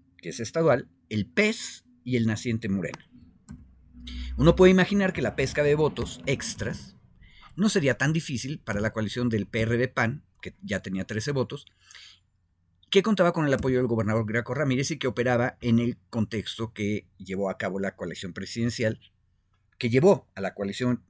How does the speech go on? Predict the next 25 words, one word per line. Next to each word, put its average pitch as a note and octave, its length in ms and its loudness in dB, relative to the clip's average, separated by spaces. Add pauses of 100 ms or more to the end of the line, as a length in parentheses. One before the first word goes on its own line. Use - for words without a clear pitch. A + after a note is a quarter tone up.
(160)
que A2 100 -8
presidió A2 580 -2
Ricardo A2 340 -4
Anaya G2 320 2
en G2 80 0
el F#2 120 -2
año F#2 200 -2
dieciocho. - 420 -10 (1000)
Es F3 140 2
en F3+ 160 8
esa C4+ 180 4
cincuenta C#3 360 0
y - 20 -4
tres C#3+ 160 -4
legislatura G#2+ 640 -4
en A#2 140 -2
la A#2 80 -2
que C3 80 -6
el B2+ 60 -4
gobernador C3 400 0
Ramírez D#3 340 0
convenció A#2 580 2
a D3 80 0
una B2 200 0
mayoría A2+ 480 0